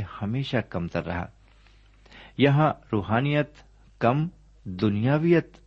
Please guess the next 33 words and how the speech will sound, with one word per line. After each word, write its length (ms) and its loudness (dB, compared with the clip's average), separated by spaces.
زیادہ 500 0
دکھائی 280 -4
دینے 240 -2
لگی۔ 260 -6
سب 200 0
سے 100 4
پہلی 300 6
بات 300 4
یہ 340 4
کہ 400 2
یہ 220 6
گھر 200 2
بڑا 300 4
پیچیدہ 680 2
تھا۔ 200 -8
ہیکل 260 4
کی 200 -2
سادگی 560 0
اور 120 2
پاکیزگی 880 -4
ختم 420 -6
ہو 160 -6
گئی 140 -4
تھی۔ 200 -10
حضور 200 -4
کریم 380 0
جناب 280 2
سیدنا 340 -2
مسیح 460 -4
کے 160 -2
دور 320 4
میں 240 0
جب 200 2